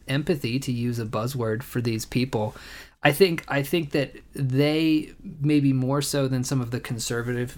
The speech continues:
people who I know, who just frankly dismiss climate change out of hand as a thing that is not going to happen, which is something that I do not agree with. And I don't think, uh, the current scientific discourse that we have agrees with, agrees with them. Uh,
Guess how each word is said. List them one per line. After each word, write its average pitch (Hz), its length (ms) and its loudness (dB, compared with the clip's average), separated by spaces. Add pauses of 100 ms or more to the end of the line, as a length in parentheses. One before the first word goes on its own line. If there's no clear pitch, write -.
people 135 260 0
who 131 180 4
I 127 120 2
know, 139 180 2
who 143 220 0
just - 300 0
frankly 139 500 0
dismiss 127 440 0
climate 113 360 -6
change 110 260 -6
out 104 160 -6
of 101 120 -10
hand 98 280 -10
as 113 100 -10
a 113 120 -6
thing 123 260 -2
that 110 140 -4
is 107 160 -4
not 107 260 -4
going 104 220 -6
to 104 40 -8
happen, 98 420 -6 (340)
which 123 120 -4
is 139 60 6
something 147 220 4
that 123 100 0
I 107 80 -2
do 107 220 -4
not 120 260 -4
agree 104 300 -10
with. 101 200 -18 (220)
And 117 80 -14
I 107 80 -12
don't 123 240 -8
think, 120 460 -4 (580)
uh, 123 200 2
the 127 120 -2
current 131 340 0
scientific 127 600 0
discourse 120 500 -4
that - 140 -10
we 110 80 -8
have - 500 0
agrees 120 420 4
with, - 240 -4
agrees 135 320 2
with 123 140 -2
them. 135 300 -2 (1200)
Uh, 180 560 2